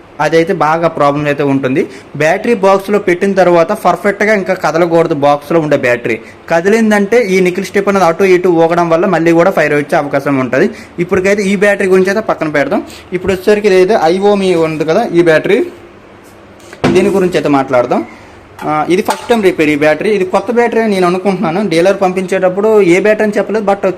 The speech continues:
చూడడానికి ఇది చాలా కొ-, కొత్తగా ఉన్నది బ్యాటరీ. ఆ, దీనిపైన రాసి ఉంది ఏంటంటే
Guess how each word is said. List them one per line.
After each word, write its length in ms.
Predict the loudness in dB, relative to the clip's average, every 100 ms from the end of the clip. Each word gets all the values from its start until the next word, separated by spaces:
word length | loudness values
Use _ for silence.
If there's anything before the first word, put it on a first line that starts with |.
| 0
చూడడానికి 380 | 0 0 0 -2
ఇది 140 | -4 -4
చాలా 100 | -4
కొ-, 360 | -4 -6 -4
కొత్తగా 400 | -4 -4 0 2
ఉన్నది 280 | 4 2 0
బ్యాటరీ. 420 | 0 0 0 -2 -2 -12 -20 -12 -2
ఆ, 300 | 2 2 2
దీనిపైన 360 | 0 0 0 0
రాసి 280 | 2 0 0
ఉంది 140 | 0
ఏంటంటే 520 | 0 0 -6 -2 -4